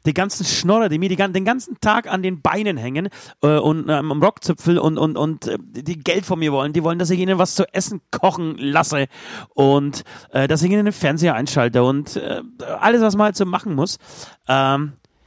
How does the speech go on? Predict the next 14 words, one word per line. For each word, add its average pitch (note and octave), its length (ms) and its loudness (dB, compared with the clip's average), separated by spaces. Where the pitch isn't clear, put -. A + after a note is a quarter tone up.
die C#3+ 100 2
waren E3 140 4
aus D#3 100 0
dem B2+ 160 -2
Haus D3 400 0
und A2+ 320 -8
ich - 180 -8
hab A#2 140 -6
die - 120 -8
Zeit - 220 -6
genossen A2 400 -4
für C3+ 200 0
mich C3 180 0
selber. A2+ 300 2